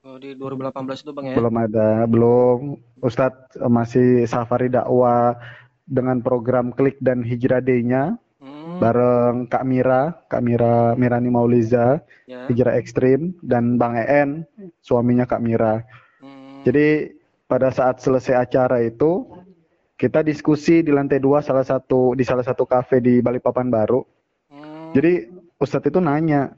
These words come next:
Speaker 2: "Di sini udah ada gerakan infak beras belum?" Nah, saat itu saya mikir gerakan infak beras. Maksudnya,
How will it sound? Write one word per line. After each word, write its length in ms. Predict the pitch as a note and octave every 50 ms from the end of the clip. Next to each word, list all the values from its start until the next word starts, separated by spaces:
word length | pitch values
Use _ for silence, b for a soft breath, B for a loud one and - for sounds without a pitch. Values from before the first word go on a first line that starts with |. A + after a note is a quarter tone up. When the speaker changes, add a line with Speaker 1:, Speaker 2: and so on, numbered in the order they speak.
| _ _
Speaker 2:
"Di 140 | _ - C#3+
sini 240 | C3+ - C#3+ E3 G3+
udah 160 | G#3 D#3+ D3
ada 200 | C3+ C3+ C3+ C3+ B2+ A2+ -
gerakan 380 | - C3+ C3 C3 B2 C3+ B2 C3
infak 220 | C#3 B2+ C#3 -
beras 300 | - C3 C#3 E3 F#3+ -
belum?" 320 | - C3+ B2 A#2 A2 A2 - _ _ _ _ _ _ _ _ _ _ _ _ _ _ _ _ -
Nah, 260 | C#3 C3 B2 A#2 A2+ - - -
saat 260 | - - C#3+ C#3 C#3+ D#3
itu 160 | D3 D3 F#3+
saya 160 | A3 G#3 G#3
mikir 300 | G#3 F3+ E3 E3+ A3+ A3
gerakan 340 | F3+ D3+ C#3+ C3+ C3+ C3+ C3+
infak 220 | C3+ - C3 -
beras. 420 | C3+ C#3+ E3+ D#3 C#3 C3+ - - - _ _ _ _ _
Maksudnya, 680 | - C#3+ C3+ - - D#3 F3 G3 G3+ F#3+ - - -